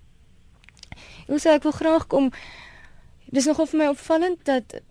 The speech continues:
baie mense boodskappe stuur oor die emosionele aspek. Goed wat gesê is oor hulle lewe. Die, die mag van die woord wat letsels of littekens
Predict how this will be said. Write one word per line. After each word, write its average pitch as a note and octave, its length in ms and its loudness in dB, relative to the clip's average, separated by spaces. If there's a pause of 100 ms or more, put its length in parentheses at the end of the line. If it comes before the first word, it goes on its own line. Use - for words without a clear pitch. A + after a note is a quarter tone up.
baie A3+ 240 -2
mense A3 320 -2
boodskappe F#3+ 480 -8
stuur F#3+ 400 -6
oor F3+ 140 -2
die - 80 -4
emosionele E3+ 680 -2
aspek. F3 480 -8
Goed - 220 -6
wat B3+ 180 -4
gesê A#3+ 540 2
is - 240 -8
oor D#3+ 160 -4
hulle D3 180 -2
lewe. B2 380 -6 (240)
Die, E3+ 80 -12 (260)
die G3 140 -2
mag G3 260 -2
van A#3 160 0
die G3 80 2
woord D3+ 600 -2 (580)
wat F#3 260 0
letsels E3 760 -2 (380)
of - 220 -10
littekens D#3 760 -2